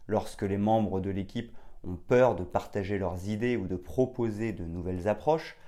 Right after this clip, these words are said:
cela limite le développement de solutions novatrices et réduit la capacité de l'équipe à s'adapter aux changements. Un autre danger de l'autoritarisme est la résistance passive.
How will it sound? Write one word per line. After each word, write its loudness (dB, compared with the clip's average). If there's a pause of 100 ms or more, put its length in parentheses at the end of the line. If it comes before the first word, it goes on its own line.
(300)
cela 4
limite 2
le 0
développement 0
de -4
solutions -6
novatrices -4
et -2
réduit -2
la 0
capacité -6
de -6
l'équipe -8
à -6
s'adapter -4 (300)
aux -6
changements. -10 (1400)
Un 2
autre 4
danger 2
de -2
l'autoritarisme 0
est 0
la 0
résistance -4
passive. -8